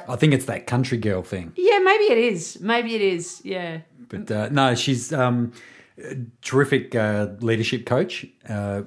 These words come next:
Speaker 1: with, um, uh, within business, and, uh, I thought she'd be, yeah, we, we'd recently connected, um, and turns out we,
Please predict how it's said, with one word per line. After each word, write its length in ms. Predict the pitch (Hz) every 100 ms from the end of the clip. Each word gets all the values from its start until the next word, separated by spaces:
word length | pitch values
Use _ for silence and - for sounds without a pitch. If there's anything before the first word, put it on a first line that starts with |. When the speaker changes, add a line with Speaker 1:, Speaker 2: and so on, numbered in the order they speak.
| -
Speaker 1:
with, 300 | 123 107 -
um, 440 | 104 98 92 90 - - - - - _ - 131
uh, 240 | 107 110
within 240 | 110 113 107
business, 400 | 117 110 - 123
and, 380 | 117 110 110
uh, 320 | 117 113 110 120
I 40 |
thought 240 | 120 120 120
she'd 140 | 113
be, 420 | 110 107 104 104 -
yeah, 200 | 156 131
we, 160 | 104 127
we'd 220 | 170 196
recently 640 | 156 214 233 139 117 107 101
connected, 580 | 113 92 95 156 196 -
um, 380 | 107 107 104 104 - - - _ _ -
and 360 | 117 113 113
turns 320 | - 165 202 127
out 220 | 117 120
we, 640 | 117 113 113 113 113 117